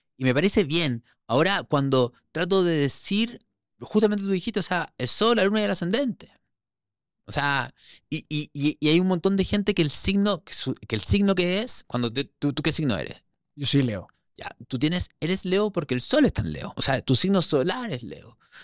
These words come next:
Speaker 1: Pero hay un montón de gente que no activa el signo solar. ¿Y, y se equivocó la astrología?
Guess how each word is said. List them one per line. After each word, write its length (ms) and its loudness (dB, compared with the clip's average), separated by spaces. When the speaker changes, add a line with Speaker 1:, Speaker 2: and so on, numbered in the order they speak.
Speaker 1:
Pero 120 4
hay 80 4
un 80 4
montón 280 0
de 100 -2
gente 580 -4
que 100 2
no 80 4
activa 280 2
el 40 0
signo 300 -2
solar. 360 -4
¿Y, 180 0
y 220 2
se 160 -2
equivocó 360 0
la 60 -4
astrología? 540 -2